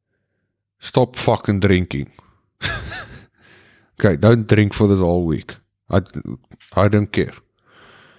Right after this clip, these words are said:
I don't care if it's like, "Yeah, I don't," just stop drinking for this whole week. Good habit of the week is do not drink, at least for a week. I, I would suggest, of course, for life, but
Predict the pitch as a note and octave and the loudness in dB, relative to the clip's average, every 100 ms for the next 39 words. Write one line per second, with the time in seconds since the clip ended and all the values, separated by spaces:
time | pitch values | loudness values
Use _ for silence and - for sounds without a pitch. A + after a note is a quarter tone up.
0 | _ _ _ _ - G#2+ - A#2+ A2+ A2 | _ _ _ _ 0 2 2 2 4 4
1 | G2 G2 - F2+ F2+ G#2+ G#2 G2+ G2+ G#2 | 2 0 0 0 0 2 4 4 2 0
2 | F#2+ _ _ _ - A#2 A2+ _ _ _ | -2 _ _ _ -20 -20 -20 _ _ _
3 | - - - B2+ B2+ - G#2+ G#2+ G#2 G#2+ | -16 -12 -2 0 0 2 2 2 0 2
4 | G2+ G2 F2+ F#2 D2+ C2+ - _ _ _ | 2 2 2 2 0 -2 -6 _ _ _
5 | _ _ _ _ - - B2 A#2+ A#2+ B2 | _ _ _ _ -4 2 4 4 4 4
6 | A#2+ G#2+ G#2+ G#2+ G#2 - - _ _ _ | 4 4 4 4 4 0 -18 _ _ _
7 | - F2+ - _ _ A2 A2+ A2+ - F#2+ | -12 -12 -12 _ _ 4 6 4 2 2
8 | F#2 F2 - _ _ _ _ _ _ _ | 2 0 -8 _ _ _ _ _ _ _
9 | E2+ - F#2 A2 - - G2+ F2+ A#1+ - | -6 2 4 4 2 -2 0 0 -2 -8
10 | - - _ _ _ _ - G2 - G2+ | -20 -20 _ _ _ _ -2 -2 0 2
11 | A2+ A#2 - F#2+ G#2 G#2+ G#2+ - - G2+ | 4 4 2 4 2 2 -2 -4 -2 -2
12 | - - F#2 F2 E2 C3 D3 - F#2+ F2+ | -2 -6 -4 0 4 4 2 0 0 0